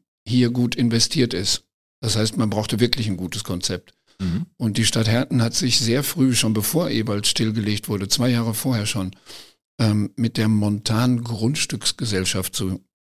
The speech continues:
Speaker 1: heißt die, ich weiß nicht, ob es sie noch gibt, so hieß die auf jeden Fall, ähm, zusammengesetzt und eine gemeinsame Planungseinheit gebildet. Das heißt, die haben zusammen den Abriss, die Sanierung, ähm, das neue Konzept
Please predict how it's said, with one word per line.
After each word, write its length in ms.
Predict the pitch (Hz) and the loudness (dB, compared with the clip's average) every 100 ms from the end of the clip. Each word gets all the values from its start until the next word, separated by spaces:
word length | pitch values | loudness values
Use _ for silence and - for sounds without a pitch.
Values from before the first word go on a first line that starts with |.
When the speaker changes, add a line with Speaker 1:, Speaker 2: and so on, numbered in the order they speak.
| _ 98 | _ -2
Speaker 1:
heißt 300 | 117 - 180 | 0 0 0
die, 100 | 127 | -2
ich 140 | - | 0
weiß 160 | 95 107 | -2 -2
nicht, 120 | 98 | -2
ob 100 | 90 | -4
es 60 | 107 | -4
sie 80 | |
noch 200 | 85 85 | -4 -4
gibt, 220 | 90 - - | -8 -8 -6
so 100 | 87 | -4
hieß 300 | 101 117 - | 0 0 0
die 160 | 110 | 0
auf 140 | 110 107 | 0 0
jeden 240 | 107 110 | 0 0
Fall, 260 | 110 107 107 - - - - - _ _ - | 0 -2 -2 -8 -18 -16 -18 -20 _ _ -4
ähm, 540 | 101 101 98 98 92 _ _ - | -2 0 -2 -2 -6 _ _ -6
zusammengesetzt 680 | - 113 113 127 127 117 - | 0 2 4 4 4 2 0
und 120 | - | -2
eine 80 | 120 | 0
gemeinsame 840 | 110 110 143 127 110 110 107 104 - | 2 2 2 2 2 2 0 -2 -6
Planungseinheit 1200 | - 131 110 92 90 - - - 98 98 92 85 | -4 0 0 0 -2 -2 -4 -8 -4 -2 -4 -6
gebildet. 480 | - 98 92 87 - | -6 -4 -4 -4 -6
Das 140 | 113 | -4
heißt, 180 | 107 110 | -2 0
die 80 | 117 | 0
haben 140 | 110 | 0
zusammen 560 | 107 110 110 120 160 - - - - - - _ _ - | 0 0 2 2 2 -2 -16 -20 -18 -18 -18 _ _ -6
den 140 | 104 95 | -4 -2
Abriss, 640 | - - 127 123 - - | -4 0 2 4 4 2
die 140 | 117 | 0
Sanierung, 1000 | 110 104 113 131 120 113 113 113 110 107 - | 2 2 4 4 4 2 2 2 0 -2 -4
ähm, 520 | 101 95 95 95 90 | -4 -4 -4 -4 -4
das 180 | 101 104 | -2 2
neue 300 | 117 127 120 | 4 4 2
Konzept 760 | - 117 107 120 110 - - | 0 2 2 0 -2 -6 -12